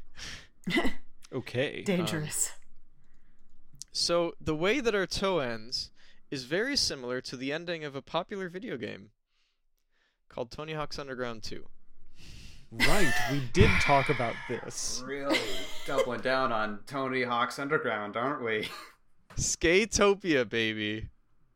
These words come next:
Speaker 1: Right? So, um, in, in that video game, it ends with Skatopia. They go to this, this great place in probably the Pacific Northwest.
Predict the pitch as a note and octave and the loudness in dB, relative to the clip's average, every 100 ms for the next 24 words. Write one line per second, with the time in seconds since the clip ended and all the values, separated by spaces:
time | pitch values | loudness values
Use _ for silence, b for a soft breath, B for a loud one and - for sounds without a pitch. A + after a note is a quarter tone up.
0 | _ _ _ B2+ B2+ D#3+ F#3+ _ - - | _ _ _ 4 6 6 4 _ 2 6
1 | D#3 D3 C#3+ - C#3 C3+ C3 A#2+ A2+ _ | 6 6 4 0 2 4 4 0 -10 _
2 | _ E3 G#3 A#3 - D#3+ F#3 G#3 E3+ D3 | _ -6 -6 -8 -10 -8 -6 -6 -2 0
3 | C3 C3 A#2 B2+ C3 A#2 A2+ - - A2+ | 0 -2 -4 -6 -6 -6 -2 0 0 -2
4 | - E3+ - A2 G2 G#2 A2 A2 G#2+ G#2 | -2 -4 -4 -8 -8 -6 -6 -8 -10 -4
5 | - - _ - - G#2 G2+ - _ _ | -2 -2 _ -10 -8 -6 -8 -10 _ _
6 | _ - E3 D#3 G#2 G2 - - G#2+ G#2+ | _ -2 -2 -2 -8 -18 -8 -4 -4 -4
7 | A#2 G2+ - G#2+ A2 A2 G#2+ G#2+ G#2+ C#3+ | -10 -10 -10 -8 -6 -8 -8 -6 -2 2
8 | D#3+ D3+ - | 2 0 -6